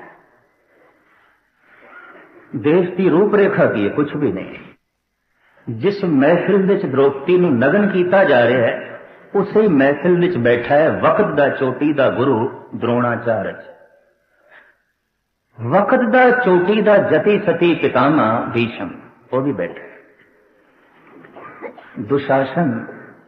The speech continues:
ਦ੍ਰੋਪਦੀ ਨੂੰ ਕੇਸਾਂ ਤੋਂ ਪਕੜ ਕੇ ਲਿਆ, ਖਿੱਚ ਕੇ ਲਿਆ, ਭਰੀ ਮਹਿਫਿਲ ਦੇ।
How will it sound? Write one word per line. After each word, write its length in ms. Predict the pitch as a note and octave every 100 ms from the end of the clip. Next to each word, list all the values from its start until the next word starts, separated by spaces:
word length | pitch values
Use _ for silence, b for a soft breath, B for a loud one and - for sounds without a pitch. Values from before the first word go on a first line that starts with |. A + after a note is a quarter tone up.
| _ - G#2
ਦ੍ਰੋਪਦੀ 480 | B2 C#3+ - E3+ C3
ਨੂੰ 400 | A2+ G#2 - -
ਕੇਸਾਂ 420 | C#3 C3+ C3 B2+
ਤੋਂ 420 | - F#2 - -
ਪਕੜ 340 | B2 - G#2+
ਕੇ 100 | F#2
ਲਿਆ, 200 | D#2 C2+ C2+ - -
ਖਿੱਚ 220 | B2+ -
ਕੇ 120 | -
ਲਿਆ, 340 | D#2+ D#2+ - - _ _ - F#2+
ਭਰੀ 220 | G#2 A#2+
ਮਹਿਫਿਲ 480 | A#2 C#3 B2+ F#2 E2
ਦੇ। 140 | D#2